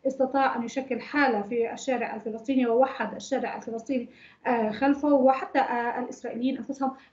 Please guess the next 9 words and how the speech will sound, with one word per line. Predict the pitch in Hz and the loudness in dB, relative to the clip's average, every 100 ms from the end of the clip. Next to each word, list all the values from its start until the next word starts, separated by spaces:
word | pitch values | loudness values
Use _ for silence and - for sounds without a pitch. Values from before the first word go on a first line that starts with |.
| - | 0
اعترفوا | 262 330 320 247 | 0 0 0 0
بهذا، | 208 233 247 277 233 | -2 -2 0 0 0
آه، | 233 262 226 220 - | -4 -4 -6 -4 -4
الأمر، | 226 262 269 | 2 4 6
وقالوا | 240 240 269 254 | 4 2 2 4
أن | 247 240 226 - _ _ - | 2 -2 -4 -8 _ _ 0
في | |
الوقت | 262 302 302 262 | 4 4 2 -2
الذي | 254 240 247 | 0 2 0